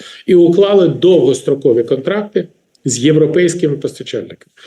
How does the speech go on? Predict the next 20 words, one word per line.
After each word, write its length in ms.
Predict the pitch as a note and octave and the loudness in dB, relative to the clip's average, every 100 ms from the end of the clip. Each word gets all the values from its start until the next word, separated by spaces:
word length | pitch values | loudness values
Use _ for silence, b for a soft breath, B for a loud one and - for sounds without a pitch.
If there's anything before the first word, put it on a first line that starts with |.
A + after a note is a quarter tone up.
| B B | B B
Хочу 220 | B3+ A#3+ C4 | 0 2 2
наголосити: 600 | G#3+ A3+ G3+ D3+ - - | 4 4 4 0 0 -4
з 60 | |
п'ятнадцятого 720 | - F#3 G#3 F#3 - D#3 E3 F3 | -2 -2 0 -2 -4 2 2 4
року 260 | G#3 - | 2 0
ви 120 | C#3 | 0
більше 380 | D3 F3 D#3+ E3+ | 0 0 0 0
ніколи 580 | E3 G#3 G#3 E3+ B2+ A2+ | 2 0 0 2 2 2
не 140 | A#2+ | -4
чули, 360 | B2 G#3+ G#3+ G#3 B B B B | -4 -4 -2 -4 B B B B
що 180 | - E3 | 0 0
Україна 520 | D#3+ D#3+ D3+ B2 A#2+ | 2 0 2 0 -4
краде 380 | - C3+ C3+ G3+ | -4 -2 0 0
газ 460 | F#3+ G3 - - _ _ | 0 -4 -6 -18 _ _
або 260 | E3 D3+ D#3 | -4 0 0
хтось 520 | - G#3 G#3+ G#3+ b b | 2 2 2 0 b b
залишив 600 | D3 F3 F3+ D#3 - C3 | -2 2 2 2 0 -2
нас 440 | D3 F#3+ G#3 - _ _ _ | -2 -4 -8 -12 _ _ _
без 540 | B2 D#3 F3+ F3+ F3 _ _ _ _ | -2 0 0 -4 -8 _ _ _ _
газу 580 | A#2 A#2+ F3 E3+ E3+ F3 | -8 -4 -4 -2 -4 -4